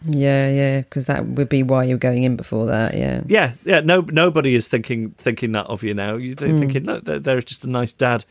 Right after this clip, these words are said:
Speaker 2: in a phone box with his four-year-old son."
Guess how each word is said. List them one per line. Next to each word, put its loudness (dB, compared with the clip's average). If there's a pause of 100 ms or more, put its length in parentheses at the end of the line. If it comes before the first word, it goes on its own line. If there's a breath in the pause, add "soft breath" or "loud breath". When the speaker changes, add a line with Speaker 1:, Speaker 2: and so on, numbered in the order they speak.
(460 soft breath)
Speaker 2:
in 4
a 2
phone 2
box -4 (420)
with 0
his 0
four-year-old 2
son." -6